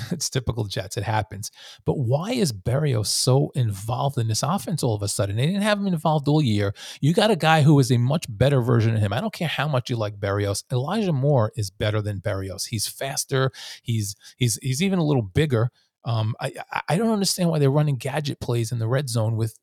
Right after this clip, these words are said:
with, with Braxton Berrios. But let's take it a step further,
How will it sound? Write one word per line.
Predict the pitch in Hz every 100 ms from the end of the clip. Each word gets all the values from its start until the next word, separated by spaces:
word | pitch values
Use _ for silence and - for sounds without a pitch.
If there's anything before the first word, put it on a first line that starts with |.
| _
with, | 117 107 - 302 _
with | 110 101 - - -
Braxton | 117 - - 107
Berrios. | 139 - 101 - - - - _ _ _
But | 185 - - -
let's | 190 - -
take | 277 254
it | 214
a |
step | - - -
further, | - 117 -